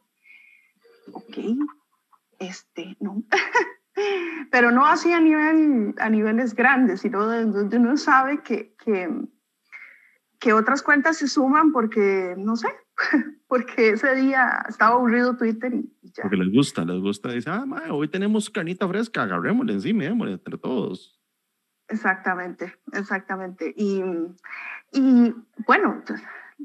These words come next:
Speaker 1: esta gente se ha vuelto cada vez más, más violenta, ¿verdad?
Speaker 2: Agresiva. Están
Speaker 1: Eh,
Speaker 2: agresivos.
Speaker 1: agresiva, agresiva, este,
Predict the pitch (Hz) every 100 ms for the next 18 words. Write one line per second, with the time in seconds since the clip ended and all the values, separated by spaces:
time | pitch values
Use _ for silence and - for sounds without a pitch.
0 | 214 - - 202 226 233 247 233 285 254
1 | 214 220 233 233 254 - 240 226 226 233
2 | 226 233 226 233 240 240 208 214 - _
3 | _ _ - - - _ 214 233 220 226
4 | 254 269 294 220 220 262 285 403 539 -
5 | _ _ _ 117 147 233 359 120 87 -
6 | _ _ _ _ _ - 113 113 - 220
7 | 220 185 202 170 254 294 330 381 - _
8 | _ _ - 196 180 - 233 262 285 294
9 | 294 302 - 180 185 - _ 180